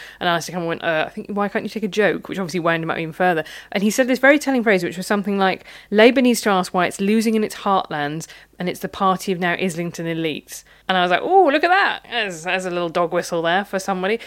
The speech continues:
Because there is no analysis that you can look at that says Islington is not a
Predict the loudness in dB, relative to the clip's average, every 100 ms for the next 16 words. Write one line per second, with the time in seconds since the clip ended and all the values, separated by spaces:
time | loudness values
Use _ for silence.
0 | -8 -6 2 4 4 0 4 4 6 4
1 | 4 4 0 2 4 4 2 -4 -6 -6
2 | -4 -2 -2 -2 -4 -4 -6 -4 0 2
3 | 2 -2 -8 -2 -2 0 -2 -2 -4 -2
4 | -2 -2 0 0 0